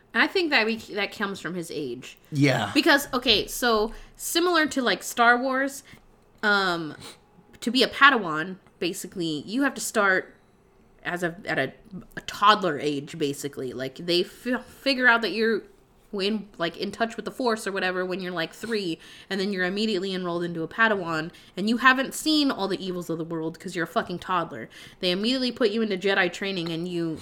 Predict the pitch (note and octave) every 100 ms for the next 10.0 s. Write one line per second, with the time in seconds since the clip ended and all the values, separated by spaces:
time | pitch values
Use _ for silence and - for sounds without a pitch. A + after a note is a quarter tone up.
0 | E3+ D#3 - - - F#3+ F#3 - F#3 G3+
1 | F3+ F3+ A3 C4 C#4+ D4 - - - -
2 | A3 G3 F#3 - F#3 F#3 F3+ - E3+ E3
3 | - E3+ E3+ D#3 D#3 - _ _ _ _
4 | - - A#3+ A3+ G3 F3+ D3 - G3+ D#3+
5 | C3 - - - - - D#4 G#4+ - B3+
6 | F#3 E3+ F3 - - F#3+ F#3 - C4+ D4+
7 | D#4 D#4 C#4+ A#3+ - D#4 B3+ A3 G#3 G3+
8 | G3 C4+ C#4+ A#3 - D#4+ E4 C4 A3 -
9 | G#3+ G3+ G3 F3 F3 E3+ F3+ D#3+ D#3